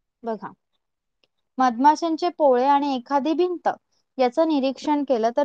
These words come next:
ते कशाचे बनलेले असतात? बघा, you may have seen the small compartment of honeycomb. हनीकॉम्ब पाहिलाय का तुम्ही?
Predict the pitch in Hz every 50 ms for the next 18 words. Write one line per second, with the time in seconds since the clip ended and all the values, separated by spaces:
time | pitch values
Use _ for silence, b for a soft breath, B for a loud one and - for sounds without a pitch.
0 | 269 - 330 - - 311 302 - 339 339 339 - 349 320 320 311 285 277 277 269
1 | 254 254 247 240 240 - _ _ 233 220 220 214 208 214 214 190 196 185 190 185
2 | - _ _ _ _ _ _ _ _ _ _ _ _ _ _ _ _ _ _ _
3 | _ 262 294 302 349 403 415 381 330 302 294 277 - - 285 269 269 269 277 277
4 | - - - 285 294 302 330 339 330 330 294 262 233 - 226 214 214 - - 240
5 | 254 254 240 277 285 285 - _ 262 240 220 226 240 247 240 - 311 277 220 185
6 | 196 - _ _ _ _ _ _ _ - 277 269 285 311 294 - 330 330 330 320
7 | 349 330 311 302 311 320 320 320 330 330 311 339 320 330 330 359 453